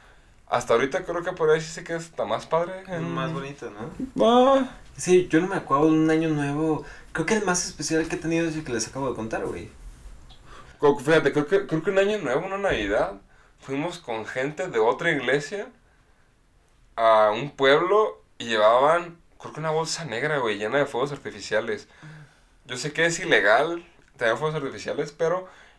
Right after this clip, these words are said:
Speaker 1: ya en una bolsa negra de fuegos artificiales y mamá no me dejaba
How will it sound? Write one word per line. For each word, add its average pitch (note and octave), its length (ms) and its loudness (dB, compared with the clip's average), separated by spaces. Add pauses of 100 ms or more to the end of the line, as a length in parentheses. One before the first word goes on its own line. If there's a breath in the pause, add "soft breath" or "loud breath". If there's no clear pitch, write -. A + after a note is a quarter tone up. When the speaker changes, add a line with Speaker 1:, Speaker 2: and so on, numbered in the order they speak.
Speaker 1:
ya A#2 140 0
en B2 60 -2
una C#3+ 140 4
bolsa C#3+ 560 2
negra A#2 520 0
de A#2 60 0
fuegos A#2+ 200 -4
artificiales A2 560 -6
y A#2 40 -4
mamá G2+ 200 0
no B2 100 0
me C#3 80 4
dejaba A2 1160 2